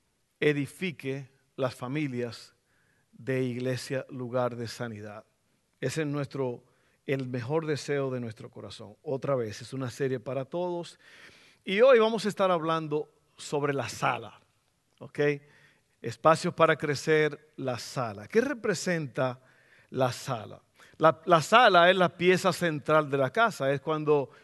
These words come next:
cuando uno entra a una casa, uno llega a la sala. Y por eso hemos querido empezar esta serie con esa parte de la casa que es el centro. Yo creo que la, lo, como una sala se ve,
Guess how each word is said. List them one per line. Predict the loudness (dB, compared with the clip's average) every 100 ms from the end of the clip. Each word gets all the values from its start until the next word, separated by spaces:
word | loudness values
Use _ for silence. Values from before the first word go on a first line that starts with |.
| _
cuando | -6 -4 0
uno | 2 0
entra | 2 2
a | 4
una | 4 4
casa, | 6 6 4 -4 -6 _ _ _ _
uno | -6 -4 -2
llega | 0 0 2 -2 -4 _ _ _ _
a | -6
la | -6 -6
sala. | -4 -2 -2 -6 _ _ _ _
Y | -8
por | 0 2
eso | 2 0
hemos | 0
querido | 0 2 2 2 0
empezar | -4 -2 0 2
esta | 2 -2
serie | -6 -2 0 0 -6 -10 _ _ -8
con | -6 -2
esa | -4 -4 -4 -4
parte | 0 0 0 -4
de | -2
la | -2
casa | 0 0 -2 -10 -12 _ -4
que | -2
es | -2
el | -4 -8
centro. | -12 -8 -6 -6 -10 -16 -20 _ _ -20
Yo | -6 0 0
creo | 0 -2 0 -2 -8 _ _ _ -4
que | 0 2 2 -2 _ _
la, | -2 2 4 2 -2 _
lo, | -6 -6 -4
como | -4 -2 -2
una | -2 -2
sala | 0 0 0
se | -4 -6
ve, | -4 -4 -6